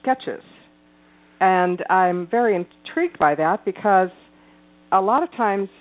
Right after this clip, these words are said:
uh, people will be writing small pieces of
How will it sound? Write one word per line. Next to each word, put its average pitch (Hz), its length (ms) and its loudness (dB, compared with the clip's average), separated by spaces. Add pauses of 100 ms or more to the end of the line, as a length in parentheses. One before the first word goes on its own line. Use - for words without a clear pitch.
uh, 175 180 2
people 202 360 -8
will 180 100 -4
be 185 160 -4
writing 175 480 0 (340)
small 196 420 2 (120)
pieces 196 380 -10
of 160 80 -8